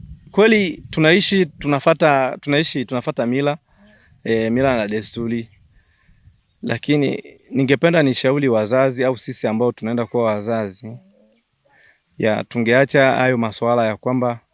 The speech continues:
"Mimi mtoto wangu hawezi akahangaika. Mimi nipo." Yaani mtoto ana miaka thelathini, thelathini na tano, arobaini.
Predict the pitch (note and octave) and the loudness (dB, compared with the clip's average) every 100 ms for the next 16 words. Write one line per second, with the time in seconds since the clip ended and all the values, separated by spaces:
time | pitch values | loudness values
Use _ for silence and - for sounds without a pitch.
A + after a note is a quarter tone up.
0 | _ _ - - F#3 A3 A3+ G3 G3 F#3+ | _ _ -20 0 2 4 2 0 0 0
1 | G3+ G#3+ A3+ G3+ G3+ G3 F3 F3+ D#3+ D#3 | 2 2 2 2 2 2 0 0 0 2
2 | F#3+ D#3+ C3 - - _ _ _ _ _ | 0 0 -6 -8 -20 _ _ _ _ _
3 | - F3 G#3 F3+ G3 F3+ D3 C#3+ G#3 F#3+ | 0 4 4 6 4 2 0 2 4 2
4 | G3 G3+ D3+ E3 F3+ D#3+ - A2 G#2+ - | 2 2 0 0 -2 -4 -8 -10 -8 -4
5 | D#3+ D#3 D#3 D3+ - - - C3 - C3+ | -2 0 -2 -6 -14 -20 -6 -4 0 0
6 | B2 D#3 D3+ D#3 D3 C#3 C3+ C3 C#3+ D#3+ | 2 4 4 4 2 2 0 2 2 2
7 | D#3+ D#3+ | 0 -4